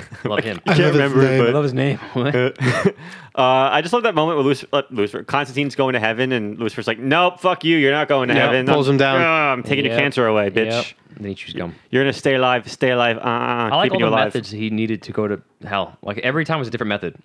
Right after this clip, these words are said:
Speaker 1: "All right, I need you to, uh, put me in the, uh, sit me in the chair, in the water, the bat-, or the bathtub, and do, all right, do
Speaker 3: Mm.
Speaker 1: this and that." Ugh, and, you know, like, you can't do the same method. Like, he's gotta,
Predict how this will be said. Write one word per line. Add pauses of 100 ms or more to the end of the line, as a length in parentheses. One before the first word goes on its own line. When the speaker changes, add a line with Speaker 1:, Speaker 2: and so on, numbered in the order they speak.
Speaker 1:
"All
right,
I
need
you
to,
uh,
put
me
in
the,
uh,
sit
me
in
the
chair,
in
the
water,
the
bat-,
or
the
bathtub,
and
do,
all
right,
do
Speaker 3:
Mm.
Speaker 1:
this
and
that."
Ugh,
and,
you
know,
like, (560)
you
can't
do
the
same
method.
Like,
he's
gotta,